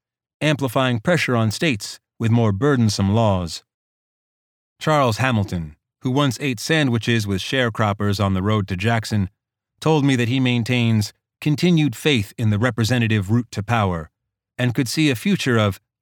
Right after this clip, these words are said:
mass democratic pressure reshaping American government. The N A A C P Legal Defense and Educational Funds Nelson believes we are in a moment when ambition and dramatic change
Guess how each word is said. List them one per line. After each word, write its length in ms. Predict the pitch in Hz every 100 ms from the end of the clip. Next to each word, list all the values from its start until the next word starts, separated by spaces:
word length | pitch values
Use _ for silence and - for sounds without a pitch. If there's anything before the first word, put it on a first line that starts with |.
| _
mass 440 | 113 139 139 127 -
democratic 600 | 131 127 117 131 113 -
pressure 420 | 156 143 101 82 - _ _ _
reshaping 600 | 110 135 120 139 113 101
American 480 | 98 101 95 95 92
government. 460 | 110 95 87 80 - _ _ _ _ _ _ _ _
The 160 | 127 156
N 140 | 170
A 40 | 160
A 320 | 143 139 127
C 260 | - 127 107
P 320 | 127 117 101
Legal 320 | 113 113 113
Defense 420 | 101 - 117 110
and 140 | 107 104
Educational 600 | 120 107 104 135 117 107
Funds 440 | - 113 101 98
Nelson 540 | 98 151 - 113 87 - _ _
believes 400 | 120 139 151 117
we 140 | 139 139
are 160 | 120
in 80 | 113
a 60 | 110
moment 480 | 123 143 127 120
when 160 | 110 107
ambition 520 | 101 98 143 - 131
and 180 | 120 113
dramatic 380 | 104 127 120 101
change 580 | - 151 110 87 80